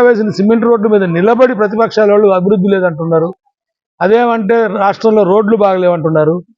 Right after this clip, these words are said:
రోడ్లు మీరున్న ఐదు సంవత్సరాల్లో రోడ్లు వేయలేదా? లేకపోతే మీరు వేసిన రోడ్డు నాసిరకంగా ఉండి పాడైపోయినాయా? చంద్రబాబు నాయుడు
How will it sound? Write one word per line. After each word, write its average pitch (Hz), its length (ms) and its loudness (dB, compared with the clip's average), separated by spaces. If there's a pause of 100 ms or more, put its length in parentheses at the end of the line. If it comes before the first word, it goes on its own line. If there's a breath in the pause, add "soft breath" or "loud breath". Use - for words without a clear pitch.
(380)
రోడ్లు 240 360 2
మీరున్న 226 260 0 (100)
ఐదు 240 140 -4
సంవత్సరాల్లో 220 440 0
రోడ్లు 208 300 2
వేయలేదా? 196 420 2 (480)
లేకపోతే 220 300 0
మీరు 220 220 0
వేసిన 240 280 2 (100)
రోడ్డు 233 160 2 (100)
నాసిరకంగా 226 640 0 (100)
ఉండి 202 140 -4 (100)
పాడైపోయినాయా? 180 640 0 (720)
చంద్రబాబు 247 580 2
నాయుడు 226 240 -2